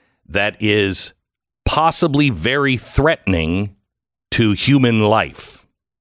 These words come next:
If this is the kind of stuff that is being coded in early, we stop, let's say we have a shortage of medicine and food in the country,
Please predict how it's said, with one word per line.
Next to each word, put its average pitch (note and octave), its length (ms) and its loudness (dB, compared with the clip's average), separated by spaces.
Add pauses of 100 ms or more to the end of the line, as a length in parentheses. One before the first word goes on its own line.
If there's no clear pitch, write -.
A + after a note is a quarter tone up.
(2750)
If C3 300 0
this D#3 500 2
is D#3 300 0
the A#2 160 0
kind B2+ 360 0
of G#2+ 80 0
stuff - 360 0
that G2 160 0
is F#2 160 0
being G2 260 -2
coded G#2 500 2
in F2 360 0 (160)
early, G2+ 540 0 (1300)
we F3+ 300 4
stop, - 640 0 (580)
let's A#2+ 240 2
say A2+ 160 0
we G#2 120 0
have F#2+ 100 -2
a - 20 -6
shortage G#2 400 0
of F2 100 0
medicine G2+ 540 -2
and A#1+ 160 -14
food G2 640 -2
in F2+ 180 0
the D#2+ 80 0
country, C2+ 520 -8